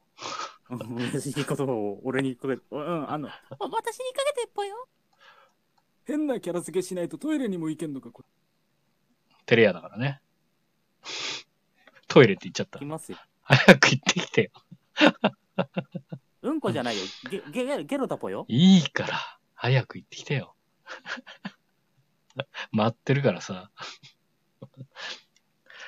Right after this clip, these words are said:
Speaker 2: はあ、お疲れ様です。まあ、こんな感じでね。あ、もちゃむさんいらっしゃい。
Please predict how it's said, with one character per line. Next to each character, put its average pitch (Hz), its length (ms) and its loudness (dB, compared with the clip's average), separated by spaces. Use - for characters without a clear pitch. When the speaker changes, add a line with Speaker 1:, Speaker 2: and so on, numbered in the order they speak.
Speaker 2:
は 160 520 12
あ、 110 140 6
お 139 120 4
疲 - 140 -4
れ 123 80 12
様 110 180 6
で - 20 2
す。 - 280 -10
ま 165 160 12
あ、 - 40 8
こ 151 160 8
ん 160 40 12
な 151 100 10
感 147 160 12
じ 139 60 8
で 131 60 8
ね。 139 260 8
あ、 135 160 12
も 131 120 10
ち 160 80 10
ゃ 151 60 12
む 147 60 8
さ 147 100 8
ん 131 80 12
い 120 40 8
ら 123 80 10
っ - 20 8
し - 100 0
ゃ 117 60 12
い。 - 20 8